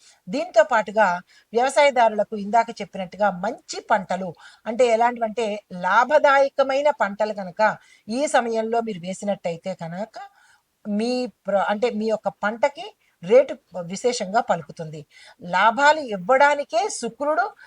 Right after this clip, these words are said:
ఈ సమయాన్ని మనకి ఇచ్చాడు. దీంతో పాటుగా రాజకీయ నాయకులకు మంచి పేరు ప్రఖ్యాతలు వస్తాయి. దీంతో పాటు కీలకమైన పదవులను, ప్రజల అభిమానాన్ని,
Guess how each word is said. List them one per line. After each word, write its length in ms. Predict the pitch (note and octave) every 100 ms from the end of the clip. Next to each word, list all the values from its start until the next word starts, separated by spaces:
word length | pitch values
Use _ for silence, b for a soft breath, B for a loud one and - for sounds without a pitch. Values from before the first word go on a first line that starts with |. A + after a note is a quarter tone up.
| b A3+
ఈ 160 | C4+
సమయాన్ని 580 | E4 C4 A#3 A#3 A#3 C4+
మనకి 320 | C4 G3 -
ఇచ్చాడు. 420 | D#3+ - E3+ D#3+ b b b F3+
దీంతో 340 | C4+ E4+ E4
పాటుగా 340 | D#4+ C4 C4+
రాజకీయ 500 | C#4+ G3+ G#3 B3 C4+
నాయకులకు 680 | B3+ B3 A#3+ B3 B3 C#4+ D#4 b b b -
మంచి 300 | A3 C4+ C4+
పేరు 300 | - A3 C4
ప్రఖ్యాతలు 540 | C4+ A#3+ A#3+ A3 F#3+
వస్తాయి. 500 | D#3+ - E3 D#3 E3 b b b
దీంతో 360 | E3+ A#3+ C#4 C4+
పాటు 420 | C4 B3 C4+ C#4+ b b _
కీలకమైన 560 | C4+ D#4+ E4 D#4+ D4+ D4 -
పదవులను, 680 | G3 G3 C4 C#4+ C4+ C#4 C#4+ B B -
ప్రజల 320 | F#3+ F#3 A3
అభిమానాన్ని, 880 | F#3 F3+ A3+ B3+ C4+ C#4 C4+ C#4+